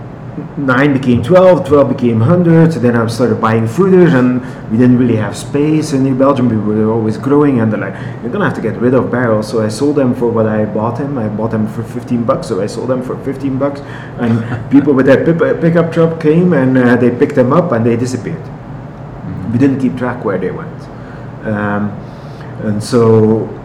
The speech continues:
Speaker 1: uh, we got foeders, we got more foeders, and then Lauren Salazar at a certain point, who was, uh, at that point, um, w-, w-, working in the wood cellar, or sensory still at that point, she was at Russian River,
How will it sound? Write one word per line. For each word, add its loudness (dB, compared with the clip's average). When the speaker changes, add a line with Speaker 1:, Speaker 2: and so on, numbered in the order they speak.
Speaker 1:
uh, -4
we 0
got -2
foeders, 2
we -2
got -2
more -2
foeders, -2
and 0
then 4
Lauren 2
Salazar -2
at 0
a -6
certain -2
point, -2
who -4
was, -4
uh, -2
at -10
that -6
point, -4
um, -6
w-, -6
w-, -2
working 0
in 0
the -2
wood -4
cellar, -8
or -2
sensory -4
still -10
at -12
that -12
point, -8
she 0
was 2
at 2
Russian -2
River, -4